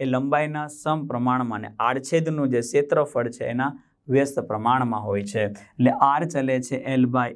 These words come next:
A, માટે R is equal to rho L by A. જા-, આ જે rho છે, એ જ આપણો શું છે? વિશિષ્ટ અવરોધ અથવા અવરોધકતા,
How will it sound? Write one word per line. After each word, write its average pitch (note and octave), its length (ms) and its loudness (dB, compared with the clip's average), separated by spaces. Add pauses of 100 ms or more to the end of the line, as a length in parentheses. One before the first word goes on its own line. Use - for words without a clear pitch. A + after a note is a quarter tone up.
A, C3+ 240 2 (380)
માટે B2 680 2 (1040)
R C#3+ 60 -2
is B2 280 -2
equal A#2 300 -6 (120)
to B2+ 160 2
rho A2+ 180 -2
L A#2 200 0
by G2+ 220 -2
A. G2 120 -8 (1500)
જા-, G#2 120 2
આ A#2 120 2
જે A2+ 140 0
rho D3+ 380 2
છે, C3 360 0 (460)
એ C#3 140 4
જ B2 80 0
આપણો A2 340 0
શું B2+ 220 -2
છે? B2 180 -2
વિશિષ્ટ B2 500 -2
અવરોધ B2+ 340 2
અથવા A#2 280 -4
અવરોધકતા, G#2+ 840 -6